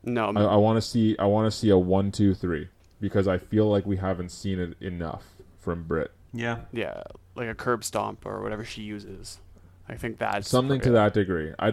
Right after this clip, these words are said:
Speaker 2: I, I don't wanna see, it's, it's, I think it's because I don't look at her and I don't see submission specialist, I guess to say, especially not when it's the same one,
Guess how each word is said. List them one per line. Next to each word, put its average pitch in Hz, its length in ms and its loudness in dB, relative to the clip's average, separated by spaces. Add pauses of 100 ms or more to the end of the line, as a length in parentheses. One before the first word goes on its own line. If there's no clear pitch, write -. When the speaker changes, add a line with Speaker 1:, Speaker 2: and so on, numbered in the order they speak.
(120)
Speaker 2:
I, 113 260 0
I 120 80 2
don't 143 160 2
wanna 147 200 -2
see, 123 500 0
it's, 117 200 -8
it's, - 300 -4
I 113 100 0
think 139 180 -2
it's 139 100 -2
because 127 340 2
I 101 100 2
don't 123 200 -2
look 107 180 2
at 107 100 2
her 107 220 4
and 95 160 0
I 101 60 2
don't 101 200 -2
see 101 480 2 (640)
submission 101 680 -2
specialist, 113 840 0 (280)
I 101 80 0
guess 110 200 0
to 113 100 -8
say, 123 300 0 (540)
especially 123 480 4
not 110 260 0
when 107 120 2
it's 101 160 -4
the 101 100 -2
same 95 480 -2
one, 87 380 -2